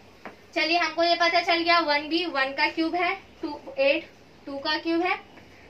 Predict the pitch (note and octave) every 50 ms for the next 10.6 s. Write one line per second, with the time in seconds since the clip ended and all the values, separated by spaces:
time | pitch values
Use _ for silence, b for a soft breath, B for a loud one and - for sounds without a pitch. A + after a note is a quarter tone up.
0 | - - - - F#4+ F#4+ F#4+ A4 A4 A#4 A#4 - E4 E4+ E4+ E4+ - E4+ E4 E4+
1 | E4+ - E4 D#4 D#4 D#4 E4+ F4 F4 - E4 E4+ F4 - - - D#4 D4 D4+ D4
2 | C#4 A#3 A#3 A#3 A#3 A3+ - B B B B B B B - - E4+ E4 F#4+ -
3 | F#4 F#4 F4+ F4 D#4+ E4+ E4 D#4+ D#4 C4+ C4+ D4 E4 F#4 E4+ D4+ C#4 C#4 C#4 C#4+
4 | D4 C#4+ - C4+ C4+ C4 D4 E4 F4 D#4+ E4+ D#4+ D#4 C#4+ D4 - - C#4 A3+ G#3
5 | F#3+ - - - - - - - - - - - - - - - - - - -
6 | - - - - - - - - - - - - - E4 D#4+ E4 E4+ F#4+ G4 A4+
7 | - - - - - - - C4 C#4 C#4+ C#4+ E4 E4 E4 E4 E4+ F4 F4 E4+ E4
8 | - D#4+ D4 D4 D4 D4+ D#4 D4 C#4+ C#4 C#4+ C#4+ - - - - - - E4 F#4
9 | G#4 A4 - D#4+ - - - C#4+ C#4 C#4 - C4+ B3 B3 - E4 G4 - - E4
10 | - - - - D#4+ D#4 - - - - -